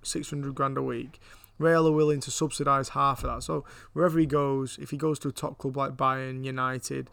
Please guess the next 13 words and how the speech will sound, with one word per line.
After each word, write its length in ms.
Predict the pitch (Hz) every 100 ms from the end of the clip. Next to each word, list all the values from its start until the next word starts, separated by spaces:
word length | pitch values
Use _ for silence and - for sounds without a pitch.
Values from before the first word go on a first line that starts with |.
| - - -
they 120 | 160
can 200 | 165 147
pay 180 | 143 135
three 180 | 147 143
hundred 220 | 135 135
grand 220 | 139 135
a 60 | 131
week 260 | 135 135
for 80 | 135
someone 300 | - 135 135
like 160 | 135 135
Gareth 340 | 135 131 -
Bale. 380 | 135 127 120